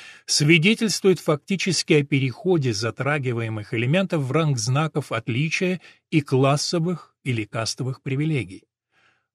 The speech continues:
Право на чистый воздух означает утрату чистого воздуха как естественного блага, его переход к статусу товара и его неравное социальное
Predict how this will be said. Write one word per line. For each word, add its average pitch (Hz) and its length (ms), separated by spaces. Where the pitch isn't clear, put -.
Право 190 460
на 180 200
чистый 185 440
воздух 143 680
означает 113 560
утрату 151 560
чистого 143 440
воздуха 147 500
как 127 200
естественного 135 840
блага, 123 500
его 147 320
переход 196 540
к - 80
статусу 180 720
товара 170 580
и 180 160
его 160 340
неравное 147 680
социальное 123 880